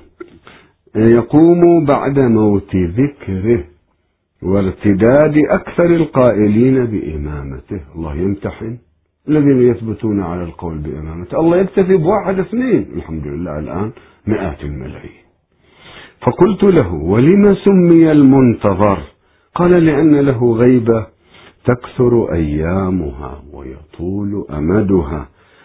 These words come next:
فينتظر خروجه المخلصون وينكره المرتابون،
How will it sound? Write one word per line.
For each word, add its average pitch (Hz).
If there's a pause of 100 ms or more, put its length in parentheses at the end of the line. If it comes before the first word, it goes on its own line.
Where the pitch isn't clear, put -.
(140)
فينتظر 139
خروجه 117
المخلصون 87
وينكره 87
المرتابون، 87